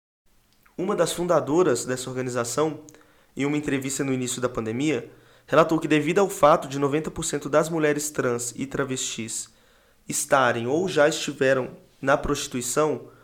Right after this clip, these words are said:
o distanciamento social agora significa o fim da única renda da maioria das pessoas trans no país. Além disso, muitas dessas pessoas não são aceitas em suas casas e sofrem com a violência. Já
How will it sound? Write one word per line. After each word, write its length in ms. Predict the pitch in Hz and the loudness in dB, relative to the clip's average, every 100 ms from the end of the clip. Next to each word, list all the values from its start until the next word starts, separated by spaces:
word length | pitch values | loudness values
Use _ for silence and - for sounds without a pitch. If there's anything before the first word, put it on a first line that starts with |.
| _ - - _ - | _ -20 -20 _ -6
o 60 | |
distanciamento 560 | 131 - 165 156 147 147 | -2 0 2 2 2 0
social 500 | 143 - 135 123 135 | -2 2 6 6 6
agora 480 | 135 120 131 156 - - _ _ | 2 2 2 0 -6 -20 _ _
significa 720 | - 143 156 160 147 151 180 - | -12 -2 -2 -2 -6 -2 -2 -2
o 80 | 156 | -8
fim 280 | - 165 175 | -8 -4 2
da 120 | 151 | 4
única 360 | 156 196 208 | 4 2 2
renda 560 | 180 151 160 160 127 - - - - | 2 2 2 2 0 -2 -14 -20 0
da 120 | 131 | 4
maioria 320 | 139 135 135 | 4 4 2
das 120 | 143 | 0
pessoas 380 | 147 147 147 147 | -2 -4 -4 -4
trans 240 | - 131 131 | -2 -2 -2
no 80 | |
país. 580 | 135 151 135 - - - _ _ _ _ _ _ _ _ - | -2 0 0 -4 -10 -10 _ _ _ _ _ _ _ _ -2
Além 160 | 147 | -2
disso, 360 | 147 175 - - | 0 -2 -4 -8
muitas 580 | - 139 165 214 202 156 | -6 0 0 2 2 2
dessas 260 | 147 143 135 | 2 0 -4
pessoas 400 | 135 - 143 139 | -6 -4 -4 -2
não 160 | 160 | -2
são 220 | 175 165 | 0 0
aceitas 440 | 160 - 139 143 139 | 0 0 -2 -4 -6
em 40 | |
suas 320 | 135 131 - | -6 -4 -4
casas 500 | - 117 120 131 - - | -2 0 2 0 -4 -2
e 40 | |
sofrem 500 | - - 143 156 147 | 0 4 4 4 0
com 80 | 135 | -2
a 40 | 123 | 0
violência. 520 | 123 117 117 - - _ - - - | 0 0 -4 -8 -12 _ -20 -20 -8
Já 180 | 120 | -6